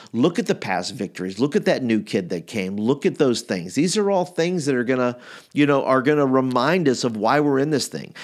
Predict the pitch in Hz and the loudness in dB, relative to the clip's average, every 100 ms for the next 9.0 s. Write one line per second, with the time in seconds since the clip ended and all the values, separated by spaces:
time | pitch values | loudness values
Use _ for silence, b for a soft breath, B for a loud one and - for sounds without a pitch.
0 | B - 165 165 151 196 190 123 127 117 | B 0 2 4 4 2 2 0 0 2
1 | 139 143 - 123 123 147 135 127 - 196 | 0 -2 -4 -2 -2 0 0 -2 0 -2
2 | 190 - 107 - - - B B 131 123 | 0 -2 -4 -4 -10 -12 B B 0 4
3 | 120 120 107 b b _ _ - - 127 | 4 0 -4 b b _ _ -18 -14 0
4 | 139 127 131 143 143 92 - - 135 - | 0 2 0 2 2 0 -4 -4 -2 0
5 | 165 151 151 143 151 120 127 123 110 - | 0 0 0 0 0 0 -2 -4 -8 -2
6 | 143 151 120 71 - - 107 - - 147 | 2 2 2 -4 -6 -8 -10 -10 -2 0
7 | 127 - - 98 95 104 107 135 147 - | 0 -2 -6 -4 -6 -8 0 4 4 2
8 | 127 107 104 98 82 64 - 113 107 | -2 -2 -2 -4 -4 -4 -2 0 0